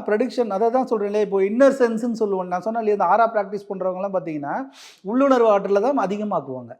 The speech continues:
அப்போ உங்களுக்கு தோணும், ஓ, இது, இது வந்து ப்ளஸ்ஸு, இது வந்து மைனஸு அப்படின்னு தெரி-, தோணும். சரிங்களா? அப்போ நம்மக்கிட்ட நம்பிக்கையா வராங்க இல்லையா, அவங்களுக்கு நமக்கு உண்மையா சொல்லிடுறோம் அவங்க.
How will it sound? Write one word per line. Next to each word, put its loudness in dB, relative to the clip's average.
அப்போ -2
உங்களுக்கு 2
தோணும், 4
ஓ, 0
இது, 0
இது -4
வந்து -2
ப்ளஸ்ஸு, 0
இது -4
வந்து -6
மைனஸு -2
அப்படின்னு 0
தெரி-, 2
தோணும். 0
சரிங்களா? 0
அப்போ -6
நம்மக்கிட்ட 2
நம்பிக்கையா 2
வராங்க 4
இல்லையா, -2
அவங்களுக்கு 0
நமக்கு -2
உண்மையா -2
சொல்லிடுறோம் -6
அவங்க. -10